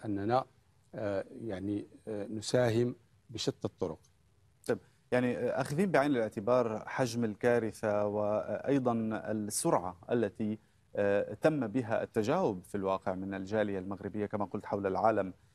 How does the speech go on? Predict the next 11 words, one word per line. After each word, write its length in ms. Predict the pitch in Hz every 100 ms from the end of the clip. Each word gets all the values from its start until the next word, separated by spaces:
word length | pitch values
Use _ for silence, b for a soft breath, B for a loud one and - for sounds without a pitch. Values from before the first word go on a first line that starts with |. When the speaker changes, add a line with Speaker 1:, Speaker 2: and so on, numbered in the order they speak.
| _ -
Speaker 2:
آه، 180 | 98
مع 460 | 92 107 104 107 95
الاحتياجات، 840 | 101 - - - 98 98 113 107 - _ _ -
آه، 220 | 107 104 101 -
م-، 120 | 117 113
ما 260 | - 139 175
هي 140 | 165
المرحلة 460 | 139 135 151 - 120
التالية، 600 | 107 - 127 110 101 95
آه، 320 | - 104 101
بالنسبة 760 | 98 104 113 - - 107 107